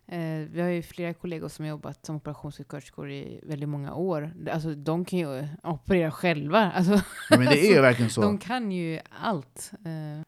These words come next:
Speaker 2: S-, när operationen är slut så kan man tänka sig, "Okej, nu är operationssköterskans uppgift klar." Men det är det inte. Och helt plötsligt så, så måste operationssköterskan räkna och se att antal instrument, kompresser och andra material stämmer.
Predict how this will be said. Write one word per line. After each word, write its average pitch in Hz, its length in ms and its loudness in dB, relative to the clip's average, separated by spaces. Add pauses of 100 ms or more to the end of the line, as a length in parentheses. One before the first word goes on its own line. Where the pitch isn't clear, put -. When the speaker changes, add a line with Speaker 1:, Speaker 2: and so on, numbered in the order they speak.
Speaker 2:
S-, - 200 -18
när 151 240 6
operationen 147 400 2
är 135 40 2
slut 123 460 -2
så - 140 -8
kan 110 120 -4
man 107 80 -4
tänka 101 160 -4
sig, 104 100 -6
"Okej, 101 180 -6
nu 117 180 0
är 123 40 0
operationssköterskans 104 1400 -8
uppgift 120 320 -6
klar." - 200 -12
Men 117 100 -2
det 151 120 2
är 220 60 0
det 165 60 2
inte. 101 300 -6 (560)
Och 131 160 2
helt 190 180 2
plötsligt 151 360 -2
så, 147 220 -8
så 143 120 -6
måste 120 380 -2
operationssköterskan 110 800 -6 (100)
räkna 110 540 -4
och - 120 -6
se 120 440 -2
att - 380 -12
antal 113 360 -6
instrument, 120 720 -4 (440)
kompresser 139 720 -2 (280)
och 120 220 -6
andra 139 280 0
material 120 360 -6
stämmer. 104 400 -10